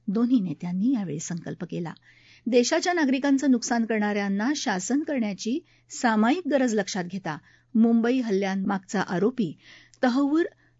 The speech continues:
राणाचं भारताला प्रत्यार्पण करायला अमेरिकेनं मंजुरी दिली. पाकिस्ताननं आपल्या भूमीचा वापर दहशतवादी कारवायांसाठी होणार नाही याची काळजी घ्यावी असं आवाहन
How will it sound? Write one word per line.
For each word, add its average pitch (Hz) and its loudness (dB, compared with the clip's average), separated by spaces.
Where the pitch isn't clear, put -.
राणाचं 196 -2
भारताला 190 -2
प्रत्यार्पण 202 -6
करायला 170 -6
अमेरिकेनं 226 2
मंजुरी 160 -2
दिली. 165 -6
पाकिस्ताननं 302 2
आपल्या 320 0
भूमीचा 254 6
वापर 233 2
दहशतवादी 208 0
कारवायांसाठी 196 -2
होणार 190 -2
नाही 185 0
याची 233 -2
काळजी 208 -4
घ्यावी 202 -2
असं 262 -6
आवाहन 180 -4